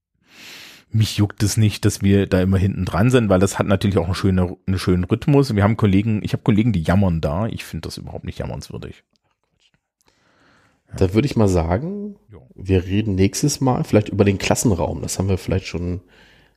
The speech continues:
Speaker 2: schon
Speaker 1: St-
Speaker 2: länger offen.
Speaker 1: Stimmt, das wollten wir auch noch tun.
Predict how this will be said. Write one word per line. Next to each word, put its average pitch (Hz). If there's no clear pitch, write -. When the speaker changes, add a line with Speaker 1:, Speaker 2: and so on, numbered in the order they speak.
Speaker 2:
schon -
Speaker 1:
St- 82
Speaker 2:
länger 95
offen. -
Speaker 1:
Stimmt, -
das 101
wollten 101
wir 73
auch 87
noch 95
tun. 92